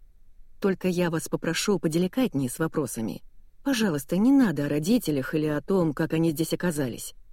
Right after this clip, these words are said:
Такие вопросы расстраивают даже самых уравновешенных детей». «Не сомневаюсь. Я обещаю задавать им только деликатные вопросы».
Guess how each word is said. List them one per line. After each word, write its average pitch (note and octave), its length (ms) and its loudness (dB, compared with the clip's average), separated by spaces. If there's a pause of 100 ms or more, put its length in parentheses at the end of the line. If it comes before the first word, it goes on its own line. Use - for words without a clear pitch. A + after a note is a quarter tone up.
(500)
Такие D4+ 360 2
вопросы G3 520 0
расстраивают D#3+ 640 0
даже D3 200 0
самых E3+ 380 0
уравновешенных E3 800 2
детей». B2 440 -6 (800)
«Не F#3+ 120 0
сомневаюсь. F3 720 0 (640)
Я F#3 220 0
обещаю F3+ 500 2
задавать E3+ 420 4
им F3 120 4
только C4+ 300 2
деликатные D#3 560 0
вопросы». B2+ 520 -8